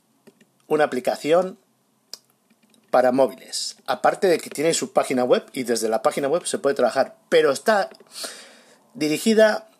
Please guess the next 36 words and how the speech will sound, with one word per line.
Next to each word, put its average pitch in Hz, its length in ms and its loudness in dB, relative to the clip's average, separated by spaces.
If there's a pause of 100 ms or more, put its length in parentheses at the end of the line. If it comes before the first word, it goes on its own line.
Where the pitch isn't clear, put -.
(220)
a 151 60 0
hacerlo 202 380 2
desde 208 420 0
el 202 120 2
móvil. 156 440 2 (380)
Una 147 240 0
de 139 80 4
las 123 200 2
grandes 196 640 0
ventajas 151 480 -2
y 143 40 -10
por 131 200 0
la 120 260 2
que 170 500 2
lo 120 180 -2
estamos 143 400 -2
usando 196 540 -4 (260)
es - 260 -6
esa. - 440 -4 (1200)
Básicamente 147 800 0
es 156 60 2
su 120 120 -2
gran 127 300 2
baza, - 300 -12 (540)
¿de - 80 -16
acuerdo? - 240 -14 (1040)
Y - 80 -8
luego 196 440 4 (380)
tiene 139 180 0
muchas 131 280 0
desventajas, 123 480 0
pues 117 160 -8
que 113 80 -8
está, 123 180 -2
es 123 180 0
anglosajón, 180 920 4